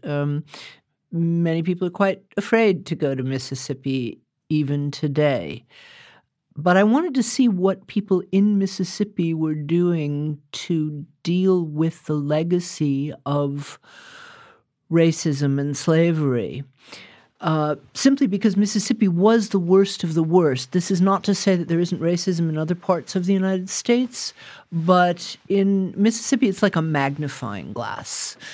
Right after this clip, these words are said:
Uh, they are very concerned with their history, although often the tales they tell themselves are false. We still do not know how many people died in the Middle Passage.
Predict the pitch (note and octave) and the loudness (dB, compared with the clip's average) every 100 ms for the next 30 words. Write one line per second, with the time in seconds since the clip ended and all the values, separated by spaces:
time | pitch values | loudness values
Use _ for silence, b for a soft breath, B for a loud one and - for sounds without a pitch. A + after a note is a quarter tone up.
0 | B B A#4 A3 C3+ C3+ C3+ D3+ D3+ E3+ | B B -18 -8 -6 -4 0 4 4 4
1 | F3 E3 D#3 D#3+ - E3+ D#3 F#3 F3 E3+ | 2 2 2 0 0 -4 -2 0 2 0
2 | D#3 D#3 - D3 D3 D#3 C#3+ - E3 E3+ | 0 -2 0 0 0 -2 -4 -2 0 2
3 | D3+ D3 D3+ D3 - D#3+ - E3 D#3 D3 | 0 0 0 0 0 0 0 -2 -2 -2
4 | C#3+ - D#3+ D#3 - D3 - D#3 D3+ C#3+ | -4 -2 0 0 -2 -4 -2 0 -2 -2
5 | D3 C#3+ C#3 B2 - - - - F#3 B2+ | -2 -2 -4 -6 -8 -18 -6 2 2 2
6 | B2+ - - - B B B B B B | -4 -12 -16 -18 B B B B B B
7 | B B B B B B _ _ _ F#3+ | B B B B B B _ _ _ -2
8 | G#3 G#3 - - - C4 B3+ G3+ E3+ G3 | 0 0 -4 -2 2 2 2 0 -2 0
9 | G#3 G3+ F3+ F3 - E3 E3 D#3+ C#3+ C3 | 2 2 2 0 -2 0 0 2 0 -2
10 | F#2 F#2 - _ _ _ _ - F3 F3 | -4 -8 -14 _ _ _ _ 4 4 4
11 | E3 D#3+ - F3+ E3 D#3+ D3 D#3 C#3+ D3 | 0 -2 -4 -4 -2 -2 0 2 4 4
12 | D3 D3+ D3+ - - D3 C#3+ C#3+ C#3 C3 | 2 0 -2 -6 -4 -2 0 2 2 0
13 | B2+ C3+ A2 - A#2 A2 - - - | 0 -2 -2 -6 -12 -12 -10 -10 -10